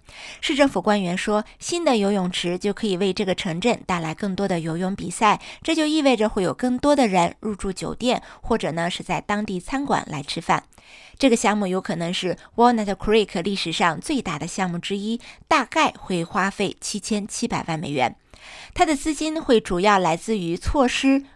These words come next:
O，也就是 Mara O 所产生的税收。也就是说，选民在去年十一月份通过的叫做半美分销售税，来解决城市基础设施老化等等一系列问题。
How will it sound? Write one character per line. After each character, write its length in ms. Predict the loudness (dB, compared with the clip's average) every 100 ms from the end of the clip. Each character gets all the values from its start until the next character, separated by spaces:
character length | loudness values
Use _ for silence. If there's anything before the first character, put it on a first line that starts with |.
| 0
O， 280 | 4 4 2 _
也 100 | -6
就 140 | -4
是 160 | -4 -4
Mara 420 | 0 2 4 2
O 300 | 4 4 4
所 240 | 0 -6 -6
产 260 | -6 -8
生 260 | -6 -6 -4
的 100 | -6
税 180 | -4 -6
收。 300 | 0 0 0 -10 -20 4
也 120 | 4
就 140 | 6
是 60 | 2
说， 220 | 4 2 0 -6
选 220 | 0 2
民 180 | 0 2
在 200 | 4 4
去 180 | 0
年 160 | 0 0
十 180 | -2 -2
一 100 | 2
月 200 | 4 4
份 280 | 6 4 4 -6 -2
通 220 | -2 4
过 200 | 6 8
的 220 | 6 4 -2 2
叫 160 | 2
做 180 | 4 0
半 300 | 2 0 2
美 300 | -2 -4 -6
分 260 | -2 -2 -2
销 240 | -6 -4
售 180 | -4 -4
税， 300 | -2 -2 -4 -10 -4
来 220 | 0 0
解 200 | -2 -6
决 200 | -2 -2
城 240 | -2 -4 -2
市 180 | -4
基 180 | -2 -4
础 180 | -4 -6
设 180 | -4 -4
施 180 | -4 -6
老 200 | -8 -8
化 300 | -2 -2 -2
等 180 | -10 -6
等 120 | -6 -6
一 80 |
系 180 | -8 -6
列 160 | -6 -4
问 140 | -6 -8
题。 280 | -8 -10